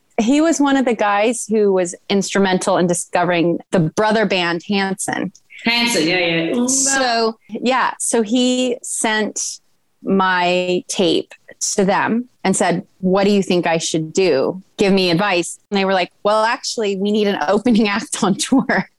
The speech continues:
Speaker 1: Could she open for the L A show and the Phoenix
Speaker 2: Ah,
Speaker 1: show?"
Speaker 2: yes.
Speaker 1: And at the same time, he sent a tape to a guy named Danny Strick, who had just started a job at Maverick Records. And
Speaker 2: Yeah.
Speaker 1: he said, you know,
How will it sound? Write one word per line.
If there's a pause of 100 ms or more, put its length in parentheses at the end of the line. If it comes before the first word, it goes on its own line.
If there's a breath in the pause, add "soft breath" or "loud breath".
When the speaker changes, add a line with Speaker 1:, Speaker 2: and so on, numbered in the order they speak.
(160)
Speaker 1:
Could
she
open
for
the (100)
L
A
show
and
the (120)
Phoenix
Speaker 2:
Ah,
Speaker 1:
show?"
Speaker 2:
yes. (180)
Speaker 1:
And
at
the
same
time,
he
sent
a
tape (140)
to
a
guy
named
Danny
Strick,
who
had
just
started
a
job
at
Maverick
Records.
And
Speaker 2:
Yeah.
Speaker 1:
he
said,
you
know,